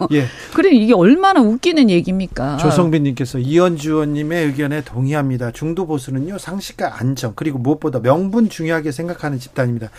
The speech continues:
Speaker 1: 지금 여당 보면요, 상식적이거나 안정적이거나 그리고 또 명분도 잘 보이지 않습니다 얘기하는데, 오늘 이준석 전 대표가 "바뀌지 않으면 총선에서 진다,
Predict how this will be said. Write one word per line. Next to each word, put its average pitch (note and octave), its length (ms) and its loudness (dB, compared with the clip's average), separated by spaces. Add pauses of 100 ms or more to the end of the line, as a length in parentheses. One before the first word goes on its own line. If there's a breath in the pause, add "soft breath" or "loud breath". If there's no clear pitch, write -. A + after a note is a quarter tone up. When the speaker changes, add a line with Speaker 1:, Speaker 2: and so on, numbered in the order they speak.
(160 loud breath)
Speaker 1:
지금 F3 260 -4
여당 D3 340 4
보면요, C3 440 -4 (320 loud breath)
상식적이거나 G#2+ 1300 -6
안정적이거나 D3 1200 -4 (200 loud breath)
그리고 F3+ 200 0
또 F3 120 -4
명분도 E3+ 720 2 (160 loud breath)
잘 F3+ 200 -4
보이지 F3 300 0
않습니다 E3+ 640 -2
얘기하는데, C3+ 540 -4 (260 loud breath)
오늘 G#3 560 4 (460 soft breath)
이준석 A#3+ 520 2
전 E3+ 140 0
대표가 D3 440 -2
"바뀌지 A#3+ 380 -2
않으면 A#3+ 280 2
총선에서 A#3 600 -2
진다, A3 420 0